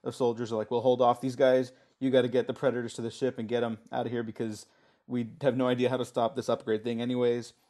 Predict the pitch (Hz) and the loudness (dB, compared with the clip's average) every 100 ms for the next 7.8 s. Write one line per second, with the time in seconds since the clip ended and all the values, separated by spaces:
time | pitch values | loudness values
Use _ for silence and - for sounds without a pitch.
0 | _ _ _ 120 135 127 135 131 123 160 | _ _ _ -8 -6 0 0 0 0 0
1 | 170 147 - 135 110 110 - 127 131 123 | 2 0 -2 -4 -4 -8 -6 -4 -2 -2
2 | 113 117 123 131 135 131 135 127 120 104 | -2 0 2 0 -2 -2 -2 -2 -8 -8
3 | 110 110 - _ _ _ 127 127 120 123 | -12 -12 -18 _ _ _ -2 0 0 0
4 | 127 117 110 - 120 117 113 113 104 113 | 0 -2 -6 -6 -2 2 2 0 -4 -4
5 | 113 110 107 113 135 131 _ 131 135 139 | -2 0 0 -2 -4 -8 _ -6 -4 -4
6 | 135 _ _ _ _ - 110 110 - 185 | -8 _ _ _ _ -6 -4 -4 -2 -2
7 | 185 180 170 165 147 165 165 175 | 0 0 0 0 -2 0 0 -2